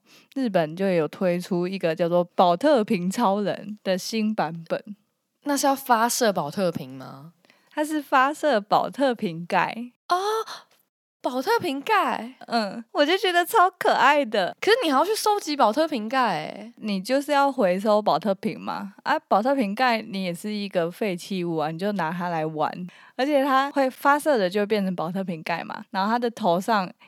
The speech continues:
Speaker 1: 也可以装宝特瓶盖，就等于说一个是装饰，然后一个是备用的子弹这样子。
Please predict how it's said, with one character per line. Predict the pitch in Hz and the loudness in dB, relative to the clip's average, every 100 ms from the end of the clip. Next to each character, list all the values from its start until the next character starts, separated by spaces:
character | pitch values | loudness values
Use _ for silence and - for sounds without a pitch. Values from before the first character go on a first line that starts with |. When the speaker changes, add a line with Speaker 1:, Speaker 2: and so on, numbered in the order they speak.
| - | -10
Speaker 1:
也 | 180 | -8
可 | 175 214 | -4 -2
以 | 196 175 | -2 -2
装 | - 190 202 | 0 2 2
宝 | 196 151 | 0 0
特 | 202 190 | -2 -6
瓶 | 175 165 175 | -6 -12 -6
盖， | 180 - 220 - | -4 -4 -8 -10
就 | - 277 | -6 -2
等 | 226 180 | 0 0
于 | |
说 | 202 214 - | 0 -2 -2
一 | 226 | -2
个 | 214 | -2
是 | 214 | -2
装 | 202 196 175 190 | 0 0 0 -4
饰， | - 190 | -6 -10
然 | 156 165 | -8 -8
后 | |
一 | 180 | -6
个 | 185 165 | -6 -6
是 | 190 | -8
备 | 175 196 170 | -2 0 0
用 | 180 165 | -2 -4
的 | 160 | -8
子 | 160 - 113 - | -10 -14 -14 -6
弹 | - - | -6 -6
这 | 196 | -10
样 | 175 147 | -10 -10
子。 | 214 | -14